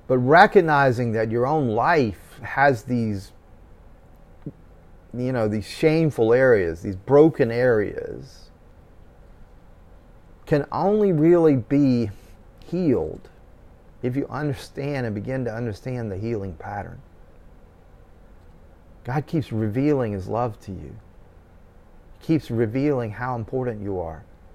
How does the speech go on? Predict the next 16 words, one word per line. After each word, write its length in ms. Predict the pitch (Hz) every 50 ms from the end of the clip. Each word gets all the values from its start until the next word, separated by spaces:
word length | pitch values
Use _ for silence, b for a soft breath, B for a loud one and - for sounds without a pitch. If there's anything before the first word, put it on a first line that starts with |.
| -
He 60 | 127
made 220 | 135 143 151 156 143
a 40 | -
covenant 440 | - - - 147 151 143 147 123
with 240 | 117 110 107 - -
you. 160 | 110 98 92 b b b b b b b -
You 160 | 123 139 160
were 280 | 156 156 160 147 127 117
more 420 | 123 123 123 127 135 139 139 139
important 640 | 123 117 117 104 - - 139 135 135 131 127 120 -
to 120 | - 113 107
him 500 | 101 110 123 127 120 95 87 87 87 101 - - - - - - - - - - - -
than 140 | 113 113 110
his 160 | 107 98 95
own 240 | 107 104 113 110 98
life. 340 | 92 90 101 104 95 92